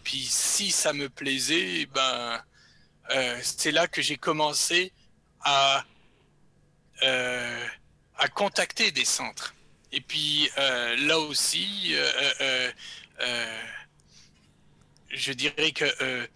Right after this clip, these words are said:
toujours avec le bon sens, toujours avec la logique, et puis, euh, en ne perdant pas les, les, euh, de, de vue sa, sa raison, ben,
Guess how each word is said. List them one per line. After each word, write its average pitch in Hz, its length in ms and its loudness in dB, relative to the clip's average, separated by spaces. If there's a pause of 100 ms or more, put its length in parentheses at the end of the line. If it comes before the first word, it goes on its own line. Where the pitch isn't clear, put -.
(1400)
toujours 175 420 0
avec 160 220 0
le 165 100 0
bon 151 220 -4
sens, 165 480 0
toujours 165 400 -2
avec 156 300 -2
la 143 360 2
logique, 143 540 -4
et - 20 -10
puis, 139 540 -2
euh, 120 300 2
en 131 100 2
ne 139 80 -2
perdant 143 340 -2
pas 147 240 2
les, 139 200 0
les, 123 300 -8 (520)
euh, 135 60 -4
de, 123 680 -2
de 139 80 -6
vue 135 220 -6
sa, 123 400 0
sa - 180 0
raison, 127 320 -2
ben, 131 400 0